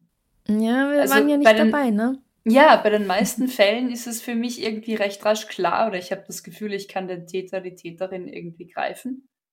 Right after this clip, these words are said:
Speaker 2: Und da ist es so gar nicht der Fall, ja.
Speaker 1: Charles belastet Carol während des Prozesses schwer. Sie wird zu einer immer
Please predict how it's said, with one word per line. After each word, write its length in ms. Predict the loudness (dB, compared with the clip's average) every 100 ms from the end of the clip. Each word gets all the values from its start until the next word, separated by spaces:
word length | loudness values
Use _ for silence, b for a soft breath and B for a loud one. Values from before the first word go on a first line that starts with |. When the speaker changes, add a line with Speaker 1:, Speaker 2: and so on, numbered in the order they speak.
| _ -4
Speaker 2:
Und 200 | -4 -4 _ _ _ _ _ -4
da 160 | -4
ist 100 | -4
es 140 | -8 -10
so 100 | -4
gar 180 | -4
nicht 200 | -4 -8
der 80 | -14
Fall, 280 | -12 -12 -10
ja. 220 | -14 -16 _ _ _ _ _ _ _ _ _ _ _ _ _ _ _ _ _ _ _ _
Speaker 1:
Charles 340 | -2 2 2 2
belastet 500 | 2 4 2 -2 0
Carol 340 | 2 4 4
während 260 | 4 4 2
des 160 | 0
Prozesses 540 | -2 -2 -2 -2 -4 -4
schwer. 380 | -2 0 0 -4 _ _ -12
Sie 180 | -2 0
wird 160 | 2
zu 100 | 2
einer 300 | 2 2 0 _ 0
immer 480 | 4 6 4 0